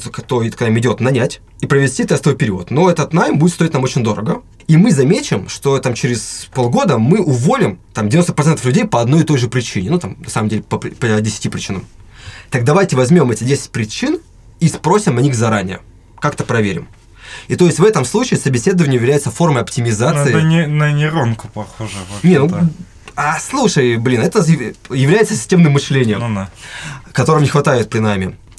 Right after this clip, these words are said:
Speaker 1: То есть мы вносим и проверяем те вещи, по которым, скорее всего, провалятся. Отсюда уже два вы-, выхода. Что, с одной стороны, мы должны проверять не какие-то абстрактные вещи,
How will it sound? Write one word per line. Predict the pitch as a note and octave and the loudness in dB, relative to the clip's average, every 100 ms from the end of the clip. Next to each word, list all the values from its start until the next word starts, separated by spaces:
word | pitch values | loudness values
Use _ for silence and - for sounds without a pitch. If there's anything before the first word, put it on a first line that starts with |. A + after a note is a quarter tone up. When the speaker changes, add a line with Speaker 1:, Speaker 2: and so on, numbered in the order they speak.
| - | -6
Speaker 1:
То | - | -2
есть | A#2+ C3+ | 0 2
мы | A3 G#3 | 4 2
вносим | B2+ C#3 A#3+ G3+ | 2 2 2 2
и | D3 - | 0 0
проверяем | C#3 C#3+ F#3+ D#3 A#2 | 2 4 4 2 2
те | F#3+ C3 | 0 2
вещи, | B2+ C#4+ - | 0 0 -2
по | - | -4
которым, | B2 - F#3+ | -4 0 0
скорее | - A#2 C#3+ | 0 0 0
всего, | - G#2 | -2 -2
провалятся. | A#2+ A2+ F#2 - - - - - - | -2 -2 -4 -10 -16 -18 -20 -12 -6
Отсюда | A2+ A3 A#3+ | 0 2 4
уже | C#3 E3 | 4 4
два | B2 A#2+ | 2 2
вы-, | B2 G#2+ - | 0 -2 -4
выхода. | C3 B2+ F2+ - - - - - | -4 -2 -6 -8 -16 -20 -20 -12
Что, | - | -4
с | A#2+ | 2
одной | C#3+ G#3 | 4 4
стороны, | F3 B2 | 2 2
мы | A2+ D3 | 2 4
должны | D3 E3 | 6 4
проверять | - C3+ C#3 E3+ C#3 - - - - | 4 2 4 2 2 -4 -18 -20 -8
не | B2+ | -2
какие-то | C#3 C#4 A#3+ | 0 0 0
абстрактные | - - D#3 D3 A#2+ | -2 0 -2 0 0
вещи, | G#2+ G2+ - F2 | 0 -2 -4 -12